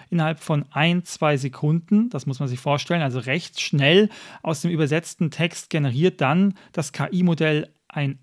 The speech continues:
Audio, das sich an der eigenen Stimme orientiert. Also das können jetzt die neuesten Modelle, dass die die Stimme des Originalsprechers ein Stück weit imitieren. Das ist nicht perfekt, aber die Simulation ist so gut, sodass man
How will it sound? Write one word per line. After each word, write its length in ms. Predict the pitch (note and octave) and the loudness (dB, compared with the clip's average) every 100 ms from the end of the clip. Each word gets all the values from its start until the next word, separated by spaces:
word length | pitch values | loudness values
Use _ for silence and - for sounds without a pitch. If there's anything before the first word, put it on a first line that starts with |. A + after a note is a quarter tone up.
| - | -4
Audio, 580 | D3+ E3 F#3 F3+ F3+ F3 | 0 4 4 4 4 4
das 240 | D3 C#3 | 0 -2
sich 240 | E3+ C#3+ E3 | -4 -4 -4
an 120 | D3 | -4
der 200 | C#3+ F3 | -4 -4
eigenen 600 | C#3 D#3+ E3 D#3+ D#3 D#3 | 0 0 2 0 -2 -4
Stimme 560 | - - D#3+ E3+ C#3+ B2 | -8 0 2 4 2 -2
orientiert. 760 | D3 B2+ C3 B2+ - C#3+ C#3 C3+ | -8 -6 -4 -6 -4 -2 0 -2
Also 160 | B2+ | -8
das 200 | C3 B2+ | -8 -8
können 280 | - D3+ E3 | -4 0 0
jetzt 240 | D3+ - | -2 -4
die 60 | D3 | -4
neuesten 360 | C#3 C#3+ - D3 | -2 -2 -4 -4
Modelle, 460 | C#3 C#3+ D3+ E3 - - - | -2 0 2 0 -2 -20 -12
dass 180 | D#3+ C#3 | -8 -4
die 100 | D#3 | -2
die 140 | C3 | -2
Stimme 480 | B2+ - F#3 G3 F#3 | 0 4 6 8 6
des 180 | E3+ - | 2 -4
Originalsprechers 1080 | D#3+ D3 C#3 B2+ D3+ - D#3+ C3+ D#3 - - | -4 -2 0 2 0 -2 -4 -2 -2 -4 -6
ein 120 | C#3 | -6
Stück 260 | - D#3 | -4 -2
weit 160 | D3+ C3 | -2 -2
imitieren. 560 | C#3+ C3+ - E3 C#3 B2+ | -2 -2 0 2 2 2
Das 140 | D#3+ | -2
ist 120 | D#3 D#3 | -2 -2
nicht 120 | - | -2
perfekt, 380 | C#3 E3+ F#3 D#3+ | -2 0 0 -2
aber 280 | D3 C#3+ | 0 0
die 120 | C#3 C#3 | 0 0
Simulation 540 | D#3+ E3 D3+ E3 D#3+ | 2 4 2 0 -2
ist 200 | D#3+ - | -4 0
so 220 | F#3+ A3 | 2 2
gut, 340 | - G3 G3+ - - - | 4 2 2 -2 -20 -18
sodass 320 | - D#3+ D3+ | -4 -2 0
man 320 | D#3+ D#3 D3+ | 2 2 0